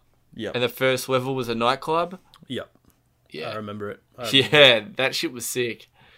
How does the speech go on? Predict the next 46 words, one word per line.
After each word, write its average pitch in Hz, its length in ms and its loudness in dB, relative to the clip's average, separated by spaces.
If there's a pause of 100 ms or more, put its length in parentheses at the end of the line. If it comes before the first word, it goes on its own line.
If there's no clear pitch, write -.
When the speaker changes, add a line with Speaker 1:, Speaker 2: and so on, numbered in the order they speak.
(460)
Speaker 2:
Sick. - 540 -10 (200)
Speaker 1:
But, 113 460 -8
um, 120 520 -6
let's 139 260 -6
move 254 180 -2
on 262 120 0
to - 80 -2
the 165 60 2
games 127 360 0
that 123 100 -2
we've 110 100 -4
been 107 180 -8
playing 104 280 -10
this - 200 -10
week, 113 140 -20
Chris. - 280 -14
But, - 340 -12
uh, 113 320 -8
before 117 360 -14
we 123 80 -10
do 117 240 -4
that, 101 340 -8
as 110 140 -10
always, 107 400 -6
we're 110 80 -14
gonna 123 180 -6
talk 151 280 -2
about 151 280 0
how 165 140 2
you 175 120 -2
can 160 160 -6
keep 196 320 -10
up 170 200 -12
with 143 220 -10
us - 580 -6 (240)
off - 400 -6 (160)
the 123 100 -16
podcast. 117 600 -12
So 127 340 -2 (400)
if 160 200 -2
you 165 100 0
are 185 100 2
listening 156 360 -2
to - 80 -12
the 107 80 -12
podcast 104 640 -8